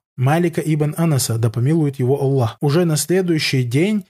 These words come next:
я начал читать эту книгу под его руководством. Впоследствии на протяжении трёх лет я читал книги как под его руководством, так и под началом других шейхов. Затем я вступил в дискуссии. А вот что поведал Омар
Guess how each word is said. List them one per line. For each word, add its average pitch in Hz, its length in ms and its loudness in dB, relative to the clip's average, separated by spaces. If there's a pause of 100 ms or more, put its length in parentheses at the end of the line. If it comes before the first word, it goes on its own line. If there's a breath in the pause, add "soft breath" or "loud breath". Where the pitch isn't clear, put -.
(140)
я 131 220 0
начал 185 480 0
читать 151 440 -2
эту 139 260 0
книгу 175 420 0
под 143 240 -2
его 131 240 0
руководством. 151 840 -2
Впоследствии 202 600 -2
на 185 160 0
протяжении 160 640 0
трёх 160 360 -2
лет 151 260 0
я 139 140 0
читал 139 360 -2
книги 160 340 0
как 139 260 -2
под 123 160 -2
его 127 240 0
руководством, 180 640 -2
так 185 220 -2
и 185 40 0
под 151 200 -2
началом 139 480 0
других 147 340 0
шейхов. - 460 -2 (180)
Затем 147 480 0 (180 loud breath)
я 139 140 2
вступил 180 420 -2
в 147 80 -4
дискуссии. 120 720 0 (1000)
А 147 120 -2
вот 165 260 0
что - 180 -2
поведал 170 680 0
Омар 170 320 0